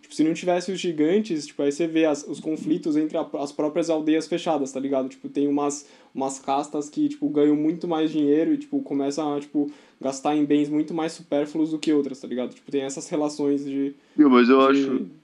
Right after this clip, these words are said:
Speaker 2: eu acho que a música de entrada do Attack on Titans é muito coerente, que ele começa, "Olha o gigante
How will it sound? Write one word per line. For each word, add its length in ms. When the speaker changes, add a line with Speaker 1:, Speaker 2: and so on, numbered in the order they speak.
Speaker 2:
eu 160
acho 280
que 120
a 80
música 320
de 140
entrada 500
do 280
Attack 340
on 160
Titans 460
é 40
muito 400
coerente, 560
que 80
ele 120
começa, 500
"Olha 420
o 180
gigante 1200